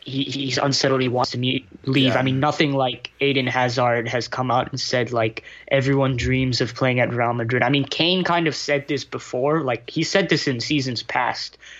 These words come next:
Speaker 1: that, you know, "I kinda dream at playing at the Bernabeu someday," and we haven't heard a peep out of him this summer. So I would be shocked
Speaker 2: I
Speaker 1: if
Speaker 2: have just no idea about that aspect of it, but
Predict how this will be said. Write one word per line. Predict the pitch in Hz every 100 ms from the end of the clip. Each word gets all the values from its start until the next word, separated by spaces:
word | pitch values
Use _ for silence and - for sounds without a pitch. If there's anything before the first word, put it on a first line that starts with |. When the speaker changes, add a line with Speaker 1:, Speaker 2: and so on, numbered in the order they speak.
| - _ -
Speaker 1:
that, | 131 131
you | 135
know, | 127 131 110
"I | 120
kinda | 131 131 131
dream | 123 131 131
at | 120 -
playing | 127 127
at | 123
the | 127
Bernabeu | 120 135 123 117 120
someday," | 117 127 127 127
and | 123
we |
haven't | 123 139
heard | 127 123
a |
peep | 113 - 135 -
out | 117
of | 120
him | 117
this | 117 113
summer. | - 127 113
So | - 139
I | 156
would | 156 135
be | 131
shocked | 117 - 131 120 - - - _ _ _ _ _ -
Speaker 2:
I | - 160
Speaker 1:
if |
Speaker 2:
have | 139
just | 139 104
no | 117 113
idea | 104 104 104 101
about | 101 98 90 -
that | 76 87 85
aspect | 92 101 90 -
of | 90
it, | 85 -
but | 110 95